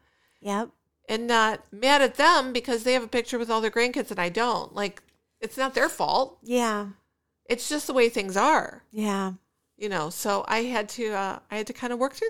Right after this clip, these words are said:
Speaker 2: that a little bit.
Speaker 1: And then find stuff that you're grateful for.
Speaker 2: Absolutely, yeah.
Speaker 1: Because you might not all be together, but you have fabulous relationships with all of
Speaker 2: Yes.
Speaker 1: your kids and grandkids.
Speaker 2: Yes, we,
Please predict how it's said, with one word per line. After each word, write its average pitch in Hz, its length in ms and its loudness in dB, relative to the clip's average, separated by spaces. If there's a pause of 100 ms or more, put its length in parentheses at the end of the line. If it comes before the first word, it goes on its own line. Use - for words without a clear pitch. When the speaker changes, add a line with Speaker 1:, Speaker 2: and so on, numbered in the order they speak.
Speaker 2:
that - 80 0
a 190 60 -2
little 170 180 -6
bit. - 260 -10 (380)
Speaker 1:
And 285 140 0
then 294 80 2
find 302 280 2
stuff - 300 0
that 311 140 0
you're 311 100 -2
grateful 370 460 0
for. 202 440 -8 (300)
Speaker 2:
Absolutely, 247 800 -4
yeah. 220 240 -2
Speaker 1:
Because 277 220 0
you 277 40 0
might 262 220 0
not 269 180 2
all 240 120 0
be 226 160 -4
together, 247 560 -2
but 220 160 -4
you 214 100 -2
have 208 160 -2
fabulous 202 560 -2
relationships 226 920 0
with 220 100 -4
all 208 220 0
of 196 100 0
Speaker 2:
Yes. 190 60 -2
Speaker 1:
your 190 100 -2
kids 185 300 -8
and 180 120 -8
grandkids. - 520 -10
Speaker 2:
Yes, - 380 -4
we, 196 320 2